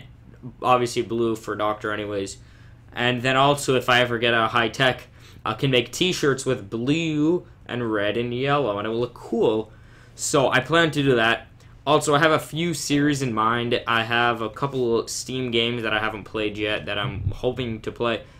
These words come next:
Also plan to do, like, Happy Wheels or something like that. So, um, so I just think this is, like, the, the best thing for my channel right now.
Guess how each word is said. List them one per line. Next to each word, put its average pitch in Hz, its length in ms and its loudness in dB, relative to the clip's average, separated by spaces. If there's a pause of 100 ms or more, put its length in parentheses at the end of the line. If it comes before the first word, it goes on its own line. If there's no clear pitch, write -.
(160)
Also 117 200 -6
plan 127 140 -2
to 120 80 -2
do, 117 80 -4
like, 117 200 0
Happy 117 260 0
Wheels 113 240 -4
or 110 40 -10
something 107 200 -8
like 104 220 0
that. - 100 -18 (240)
So, 127 400 4
um, 113 340 2 (1040)
so 123 140 0
I 127 100 6
just 131 160 -2
think 135 140 0
this 120 100 0
is, 117 140 -2
like, 110 180 0
the, 107 60 -4
the 117 280 -4
best 120 380 0
thing 120 180 -2
for 113 140 -6
my 104 140 -2
channel 95 320 -6
right 92 180 -8
now. 95 320 -6